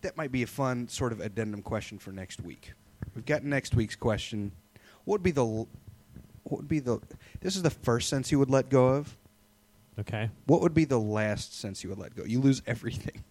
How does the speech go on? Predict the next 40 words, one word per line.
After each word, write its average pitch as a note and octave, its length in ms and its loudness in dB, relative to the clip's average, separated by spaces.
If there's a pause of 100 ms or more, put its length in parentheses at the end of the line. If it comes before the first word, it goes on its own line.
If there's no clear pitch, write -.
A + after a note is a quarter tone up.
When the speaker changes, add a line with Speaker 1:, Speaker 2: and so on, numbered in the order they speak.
(100)
Speaker 1:
<laughs> - 120 -8 (580)
Speaker 2:
You C3+ 100 0
lose C3+ 240 4
Speaker 1:
You D3 80 4
lose D#3+ 300 10
Speaker 2:
everything. F#3+ 80 10
Speaker 1:
everything F#3+ 400 10
except E3 260 2
one B2+ 380 8
sense. C3+ 100 8
Speaker 2:
But C#3 220 8
Speaker 1:
You're C3 80 6
left C#3 400 4
with B2+ 160 -6
one A#2 420 0
Speaker 2:
Wow. G#2+ 300 2
Speaker 1:
sense. F#2 680 2
So F#3 80 6
you're F3 140 10
like, D3 280 6 (720)
yeah, A#2+ 180 2
so A2+ 200 0
literally A#2+ 420 10
you're G#2 100 0
left C3+ 340 0
with A2 220 10
Speaker 2:
I A2+ 200 2
Speaker 1:
one B2 340 10
Speaker 2:
may A2+ 180 2
Speaker 1:
sense. G#2 800 -4 (260)
Speaker 2:
Mm, F#2+ 60 -8
I G2 40 -10
may G2+ 240 -10
Speaker 1:
This C3+ 200 4
is C#3+ 80 2
the D3+ 80 8
challenging A2+ 640 4
one, G2 180 -6 (180)
I A2+ 140 2
think. - 400 -8